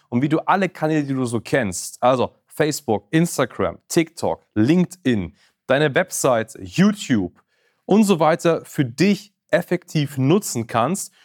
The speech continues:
Und dazu habe ich hier mal so drei solche Kreise aufgemalt und das hat ein Ziel. Und zwar möchten wir ja am Ende des Tages als Immobilienunternehmer eines, wir wollen hier im Mittelpunkt die Leute bekommen, die entweder ihre Immobilie verkaufen wollen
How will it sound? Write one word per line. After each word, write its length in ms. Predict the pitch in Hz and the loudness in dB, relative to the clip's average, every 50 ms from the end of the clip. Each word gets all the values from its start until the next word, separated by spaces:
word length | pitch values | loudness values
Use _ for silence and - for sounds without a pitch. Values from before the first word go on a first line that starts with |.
| _ _ _ | _ _ _
Und 80 | - 139 | -2 -2
dazu 200 | 156 165 - 190 | -2 0 0 0
habe 120 | 185 190 | 0 0
ich 80 | 185 - | -2 -6
hier 180 | - 190 185 180 | -2 -2 0 0
mal 160 | 170 165 156 | 0 0 -2
so 100 | 160 147 - | -2 -6 -6
drei 540 | - 127 117 131 127 127 170 170 170 165 _ _ _ _ | -6 -4 -2 0 0 0 0 -2 -4 -6 _ _ _ _
solche 220 | - - 139 131 | -8 -4 -4 -4
Kreise 560 | 120 - - 123 135 156 202 202 175 156 143 117 | -2 -2 0 2 2 4 4 4 4 4 4 4
aufgemalt 720 | 120 120 - - - 104 101 101 104 123 151 175 - - | 2 0 -2 -4 -2 0 0 2 2 0 0 -2 -4 -4
und 140 | 151 135 139 | -4 0 0
das 340 | 147 160 - - - - _ _ _ _ | 0 0 0 -4 -12 -14 _ _ _ _
hat 380 | - 143 143 - - - - _ - | -2 -2 -2 -2 -6 -18 -18 _ -4
ein 220 | 135 131 135 131 - | -4 -2 -2 -2 -4
Ziel. 560 | - - - - - 147 139 120 95 87 82 | -6 -8 -8 -6 -4 -2 0 0 0 -2 -4
Und 260 | - 123 131 135 - | -4 -4 -4 -4 -4
zwar 240 | - - 139 139 151 | -4 -2 -2 0 0
möchten 600 | 143 139 139 170 208 202 - - - 175 160 143 | 2 2 2 2 2 0 -2 -4 -4 -2 -2 0
wir 140 | 151 165 165 | 0 0 2
ja 200 | 160 160 156 139 | 2 2 2 0
am 80 | 139 | 0
Ende 140 | 143 165 165 | -2 -2 -2
des 180 | 160 151 - - | -2 -4 -4 -4
Tages 340 | - 143 139 151 151 147 147 | -2 0 0 0 -2 -4 -8
als 100 | 135 - | -6 -4
Immobilienunternehmer 720 | 147 139 131 151 160 160 151 143 147 139 131 127 123 - | -2 -2 -2 -2 -2 -2 -2 -2 -2 0 0 0 0 0
eines, 460 | - 127 156 170 170 170 165 - - _ _ _ _ _ - | 0 0 2 2 2 0 0 -2 -8 _ _ _ _ _ -4
wir 140 | 117 113 120 | -2 -2 0
wollen 240 | 135 143 147 143 | 0 0 0 -2
hier 640 | 131 - - - - 175 190 190 190 185 185 180 - - | -4 -6 -8 -4 -2 0 2 2 2 2 0 -2 0 0
im 180 | 160 156 156 | 2 2 4
Mittelpunkt 680 | 165 180 170 170 156 156 - 160 156 156 160 151 156 - | 2 0 0 -2 -4 -2 -2 -2 0 0 -2 -4 -4 -4
die 120 | 170 180 | -2 0
Leute 340 | 170 165 147 147 147 147 135 | 2 2 2 2 0 -2 -4
bekommen, 380 | 131 123 - 143 139 139 135 123 | -4 -4 0 0 0 0 0 -2
die 100 | 127 92 | -4 -4
entweder 260 | 135 131 135 127 127 | -4 -4 -2 -2 -2
ihre 220 | 117 135 123 131 | 0 -2 -2 -2
Immobilie 340 | 131 127 120 117 135 123 120 | -2 -4 -2 -2 -2 -2 -2
verkaufen 580 | - 110 101 - - 151 170 208 208 - 175 147 | -2 -8 -10 -6 -2 0 2 2 2 0 2 2
wollen 320 | 156 160 156 156 160 | 4 4 4 2 0